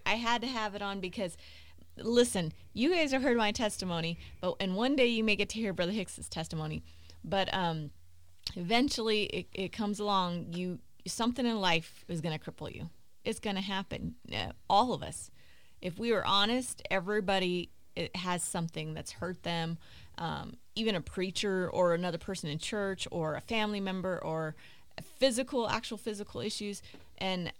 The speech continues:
I just think it's so powerful to know that our King,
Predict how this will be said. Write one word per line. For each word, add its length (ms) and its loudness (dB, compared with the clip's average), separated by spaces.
I 100 -4
just 200 -6
think 180 0
it's 140 -2
so 220 0
powerful 520 -6
to 80 -4
know 220 -2
that 200 -2
our 240 2
King, 520 2